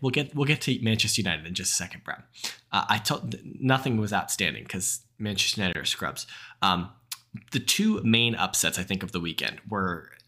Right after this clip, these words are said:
United getting dumped by Middlesbrough, uh, seven eight on penalties. Uh, United should have won this game about eight to nil in the first half, but they didn't score their goals, so the game draws one one at Old Trafford,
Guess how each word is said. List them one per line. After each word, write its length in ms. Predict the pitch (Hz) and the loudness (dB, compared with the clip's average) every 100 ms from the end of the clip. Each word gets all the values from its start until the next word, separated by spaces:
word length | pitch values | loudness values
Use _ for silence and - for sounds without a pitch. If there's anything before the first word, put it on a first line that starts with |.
| - | -8
United 540 | 107 117 110 123 127 | 2 4 6 4 4
getting 280 | 120 113 110 | 4 4 2
dumped 280 | 95 95 - | 0 0 -2
by 120 | 87 | 0
Middlesbrough, 580 | 95 87 - 82 87 - - - - | 0 -2 -6 -6 -6 -8 -16 -20 -12
uh, 180 | - 90 | -2 0
seven 600 | - - 107 104 104 98 - | 2 4 2 0 -4 -8 -4
eight 200 | 107 107 107 | -2 -2 0
on 420 | 104 95 92 110 - | 0 0 -4 -8 -4
penalties. 640 | 113 90 - 95 113 - - - - - | -4 -4 -2 -2 -2 -4 -14 -20 -20 -2
Uh, 140 | 85 - | -2 0
United 400 | 110 113 156 143 | 4 4 4 2
should 140 | 131 | 0
have 100 | 107 | 0
won 160 | 104 104 | 0 0
this 120 | 98 | 0
game 160 | 98 92 | 0 0
about 220 | 87 82 - | -2 -4 -2
eight 180 | 117 - | -2 0
to 100 | 107 | 2
nil 280 | 95 107 139 | 2 2 0
in 60 | 113 | -2
the 80 | 107 | -2
first 320 | 113 107 - | 0 0 2
half, 260 | 117 120 | 0 0
but 120 | 117 110 | -6 -4
they 100 | 190 | -4
didn't 180 | 104 | -2
score 340 | 95 - 110 107 | -2 -2 -2 -2
their 140 | 104 | -4
goals, 360 | 98 98 127 143 | -6 -4 -2 -2
so 500 | - - 104 98 95 | -2 -2 0 -2 -2
the 100 | 110 | -2
game 300 | 98 110 113 | 0 2 2
draws 420 | 110 101 101 - | 0 0 0 -2
one 240 | 98 95 92 | -4 -2 -2
one 200 | 95 101 | -4 -8
at 60 | 98 | -12
Old 200 | 98 98 | -14 -10
Trafford, 500 | - 95 - 110 | -6 -6 -6 -8